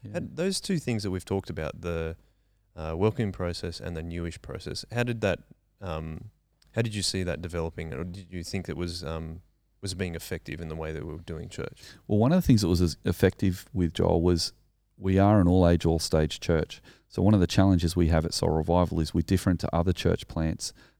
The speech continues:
Speaker 1: that can be honing in on one demographic. So some churches say, "Let's be a young adult church for young adults who live in the city," uh, or "Let's be a, a church for, of surfers, for surfers,"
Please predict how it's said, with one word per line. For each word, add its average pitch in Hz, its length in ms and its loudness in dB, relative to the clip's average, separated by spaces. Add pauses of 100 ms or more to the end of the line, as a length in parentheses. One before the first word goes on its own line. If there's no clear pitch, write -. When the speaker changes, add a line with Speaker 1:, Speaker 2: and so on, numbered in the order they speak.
Speaker 1:
that - 140 -4
can 90 140 2
be 85 380 2
honing 82 380 4
in 82 120 6
on 80 200 2
one 82 200 2
demographic. 85 600 2 (480)
So 95 160 -2
some 104 220 4
churches 87 380 4
say, 82 520 2
"Let's 95 180 2
be 92 140 4
a 82 80 4
young 82 240 2
adult 82 280 0
church 85 300 0
for 82 160 -2
young 80 220 2
adults 80 320 0
who 90 80 -2
live 82 200 0
in 80 100 0
the 80 60 -2
city," 80 400 -2 (600)
uh, 78 240 -2
or 82 140 4
"Let's 90 220 6
be 80 500 6
a, 78 260 -6
a - 160 -4
church 80 380 2
for, 82 420 2 (1080)
of 90 200 4
surfers, 82 500 2
for 85 240 2
surfers," - 540 -2